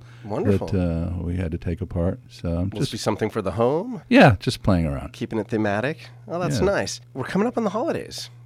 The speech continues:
Speaker 1: This week is Thanksgiving. Earlier today, we mentioned, uh, Hanukkah, of course, uh,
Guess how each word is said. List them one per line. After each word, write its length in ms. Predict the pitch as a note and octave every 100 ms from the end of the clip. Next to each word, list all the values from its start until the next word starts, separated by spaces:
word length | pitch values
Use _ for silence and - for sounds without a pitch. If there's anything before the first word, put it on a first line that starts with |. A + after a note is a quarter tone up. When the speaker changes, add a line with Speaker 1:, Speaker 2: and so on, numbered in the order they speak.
| -
Speaker 1:
This 180 | D3+ -
week 160 | E3
is 100 | D3+
Thanksgiving. 640 | - C#3 C3+ D#3 F#3 G#3 A3
Earlier 340 | B2+ B2+ C#3
today, 280 | B2+ A#2+ B2+
we 120 | E3
mentioned, 440 | G2+ F#2+ - G2 F2+
uh, 400 | E2+ D#2+ D2+ D2+
Hanukkah, 580 | - A2+ E3+ F#3 G#3+ G3+
of 180 | A#2 G2
course, 480 | - A2 G#2 G2+ -
uh, 320 | - D#2+